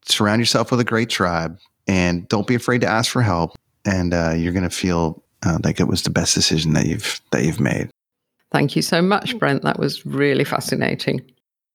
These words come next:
Speaker 2: So let's highlight some points from that conversation. Brent didn't have a hectic drinking problem or a rock bottom, but as his responsibilities grew,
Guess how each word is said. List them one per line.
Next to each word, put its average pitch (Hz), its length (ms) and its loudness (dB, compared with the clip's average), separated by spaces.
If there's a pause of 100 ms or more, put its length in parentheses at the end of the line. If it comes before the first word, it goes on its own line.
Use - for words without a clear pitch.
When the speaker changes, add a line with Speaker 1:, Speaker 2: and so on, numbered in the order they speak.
(100)
Speaker 2:
So - 180 -2
let's 277 240 0
highlight 226 460 2
some 170 160 0
points 151 320 0
from 139 180 -2
that - 200 0
conversation. 127 800 -2 (1080)
Brent 302 300 0
didn't 226 300 2
have 190 180 0
a 185 60 4
hectic - 680 -2
drinking 170 420 0
problem 170 540 0
or 156 260 2
a 170 80 2
rock - 280 0
bottom, - 560 -2 (360)
but 214 160 0
as 254 200 0
his 262 280 0
responsibilities 208 1120 0
grew, 170 460 -2